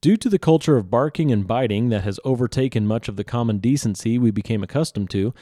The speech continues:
it seems like there's a lot at stake in the formation of our opinions. There's pressure on us to develop a confident assertion regarding the news of the day, even if we're not ready yet. "How could you not denounce this?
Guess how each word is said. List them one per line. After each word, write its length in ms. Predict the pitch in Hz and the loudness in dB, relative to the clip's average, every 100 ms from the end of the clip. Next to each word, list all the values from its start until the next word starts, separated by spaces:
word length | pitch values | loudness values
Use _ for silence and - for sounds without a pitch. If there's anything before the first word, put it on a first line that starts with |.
| - - - | -20 -20 -6
it 140 | 175 175 | -2 0
seems 340 | 247 247 220 | 2 4 4
like 200 | 190 165 | 2 2
there's 320 | 160 160 135 | 4 4 2
a 100 | - | -2
lot 320 | 117 127 156 147 | -2 0 0 0
at 120 | - | -4
stake 420 | - 139 107 - | 0 2 2 0
in 60 | 107 | -2
the 80 | |
formation 540 | - 120 113 131 131 107 | 0 2 2 2 0 -2
of 140 | 98 | 0
our 80 | 101 | -2
opinions. 560 | 98 120 110 - - - _ _ - | 0 0 0 -2 -8 -18 _ _ -8
There's 180 | 117 117 | -4 -4
pressure 460 | - 147 160 - 110 | 0 2 2 0 0
on 120 | 104 | 0
us 140 | 123 - | -2 -2
to 120 | 107 | -4
develop 360 | 104 110 117 | 0 0 0
a 100 | 95 | -4
confident 580 | - - 139 139 143 139 | -8 -4 -2 2 2 0
assertion 580 | 123 - 127 123 117 98 | -4 -2 0 0 -2 -2
regarding 420 | 98 110 113 113 | -2 0 0 0
the 80 | 104 | 2
news 280 | 107 131 120 | 4 4 4
of 120 | 113 | 2
the 60 | 110 | 2
day, 380 | 120 107 98 - - _ _ | 2 2 2 -2 -12 _ _
even 220 | 135 180 | 2 4
if 140 | 190 175 | 4 2
we're 60 | |
not 200 | 156 143 | 2 2
ready 220 | 127 131 110 | 2 2 0
yet. 240 | - - _ _ _ _ _ _ | -6 -12 _ _ _ _ _ _
"How 340 | - - 180 180 | -4 2 4 4
could 200 | 233 214 | 4 4
you 100 | 220 | 2
not 260 | 226 208 | 0 0
denounce 500 | 208 208 208 220 - | 2 4 2 0 2
this? 540 | 170 156 113 - - | 4 4 4 -2 -12